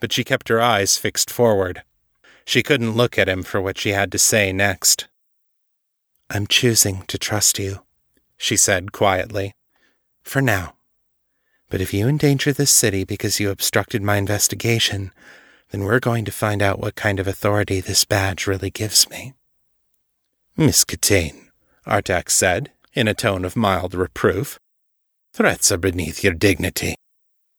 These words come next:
She glanced at him out of the corner of her eye. "It's not a threat," she said. She straightened and walked out.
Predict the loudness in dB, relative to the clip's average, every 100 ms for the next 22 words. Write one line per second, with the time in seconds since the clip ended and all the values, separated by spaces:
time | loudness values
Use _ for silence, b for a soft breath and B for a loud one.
0 | _ _ _ _ _ -2 0 2 2 2
1 | 0 2 2 2 0 -2 -2 -4 0 0
2 | 2 -2 0 0 2 2 0 -6 _ _
3 | _ _ _ _ _ _ _ _ _ -12
4 | -2 0 2 -2 -2 0 0 0 -8 _
5 | _ _ _ _ -6 -2 0 2 0 -2
6 | -12 _ _ _ _ _ _ _ _ _
7 | _ _ _ _ _ _ -2 2 2 4
8 | 2 0 -2 0 0 0 0 0 0 0
9 | 2 -2 -8